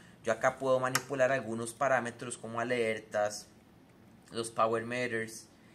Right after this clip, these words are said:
En este caso, pues obviamente no vamos a tener, eh, no vamos a tener medición porque no tenemos nada conectado, perimetrales y un, una información del dispositivo.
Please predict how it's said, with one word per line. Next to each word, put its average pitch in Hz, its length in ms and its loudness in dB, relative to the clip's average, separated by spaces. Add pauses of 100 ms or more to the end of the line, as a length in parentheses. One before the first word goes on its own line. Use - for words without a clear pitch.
(200)
En 110 100 -8
este 110 220 -8
caso, - 300 0
pues 95 160 -12
obviamente 101 420 -8
no 95 100 -10
vamos 90 240 -12
a 92 40 -18
tener, 90 320 -12
eh, - 600 -20 (340)
no 92 80 -12
vamos 87 180 -14
a - 40 -16
tener 95 200 -10
medición 107 340 -8
porque 135 220 -14
no 85 100 -12
tenemos 90 300 -12
nada 95 180 -8
conectado, 131 580 0 (440)
perimetrales 143 840 2 (300)
y 143 280 -2
un, 131 400 -6 (140)
una 120 160 -4
información 117 480 -4
del 123 140 -4
dispositivo. 95 720 -10